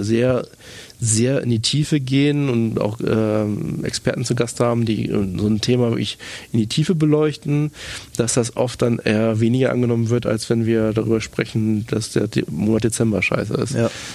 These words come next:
Speaker 2: Ja, oder unser Dauerbrenner-Thema, dies, das Thema Zusammenarbeit zwischen Agentur
Speaker 1: Mhm.
Speaker 2: und Unternehmen,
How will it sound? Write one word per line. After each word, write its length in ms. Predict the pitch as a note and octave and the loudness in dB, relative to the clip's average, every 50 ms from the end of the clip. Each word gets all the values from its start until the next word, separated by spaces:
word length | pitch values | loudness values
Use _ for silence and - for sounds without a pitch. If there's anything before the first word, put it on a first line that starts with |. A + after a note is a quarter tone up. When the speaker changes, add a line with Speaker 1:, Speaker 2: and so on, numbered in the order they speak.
| - - - - - - - - - - - - - - | -10 -10 -12 -14 -14 -14 -14 -12 -10 -8 -8 -8 -4 0
Speaker 2:
Ja, 220 | A#2+ B2 B2+ A#2+ G2+ | 0 0 0 0 0
oder 160 | G#2+ A#2 A#2+ | 0 0 0
unser 220 | B2 A#2+ A2+ A2 | 2 2 0 0
Dauerbrenner-Thema, 1120 | G2+ G#2+ G#2+ A2+ C3 C#3+ C#3 B2+ B2 B2 C3+ C#3 C#3+ C#3 C3 - - C#3 C3+ C3+ C3+ C3+ C3 | 2 2 2 2 2 2 0 -2 0 0 0 0 0 -2 -2 0 0 0 0 0 0 0 0
dies, 320 | B2 B2 A#2 A2 - - | -2 -2 -2 -2 -2 -2
das 160 | - A#2+ G#2+ - | -2 -2 -2 -2
Thema 240 | - A#2+ A2+ A2+ | 0 0 0 0
Zusammenarbeit 540 | A2 - A2 G#2+ A2+ C3 C#3+ D3 D3 C#3 C3+ | 0 0 0 0 -2 0 0 0 0 0 0
zwischen 200 | - - C3 C3 | -2 -2 -2 -2
Agentur 440 | G2 G#2+ A2 G#2+ G#2+ A#2+ C3+ C3+ C3+ | 0 0 -2 -2 -2 0 0 2 2
Speaker 1:
Mhm. 60 | A#2+ B2 | 0 0
Speaker 2:
und 60 | A#2 | -4
Unternehmen, 560 | A2 A2+ - A#2+ A2 G#2+ A2 A#2 C3 C#3+ D3 | -4 -2 -2 0 0 0 0 0 0 -2 -4